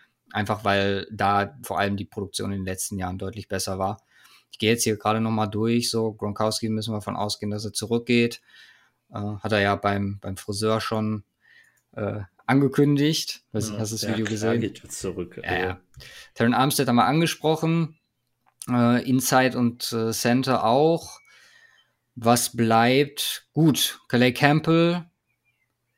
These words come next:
Speaker 1: Das wär, das ist ja auch so ein, so ein, so ein Rams-Move dann schon wieder, ne? Wo man sagen kann, okay, namenhaft,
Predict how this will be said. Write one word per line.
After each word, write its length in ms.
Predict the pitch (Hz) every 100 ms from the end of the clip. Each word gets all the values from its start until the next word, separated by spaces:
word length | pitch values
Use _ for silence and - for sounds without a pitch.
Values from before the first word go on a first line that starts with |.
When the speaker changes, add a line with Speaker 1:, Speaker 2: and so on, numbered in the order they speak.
| -
Speaker 1:
Das 140 | 101 -
wär, 220 | 107 110
das 200 | 107 101
ist 140 | 101
ja 140 | 107 85
auch 160 | 98
so 100 | -
ein, 140 | 101 98
so 80 |
ein, 140 | 95 95
so 60 |
ein 120 | 95 95
Rams-Move 500 | 90 92 - 90 -
dann 160 | 95
schon 220 | - 85
wieder, 200 | 87 87
ne? 280 | 87 98 110 _ _ -
Wo 100 | 92
man 160 | 92
sagen 320 | 92 90 90
kann, 160 | 87 92
okay, 320 | 90 - 95
namenhaft, 760 | 95 95 98 98 95 - -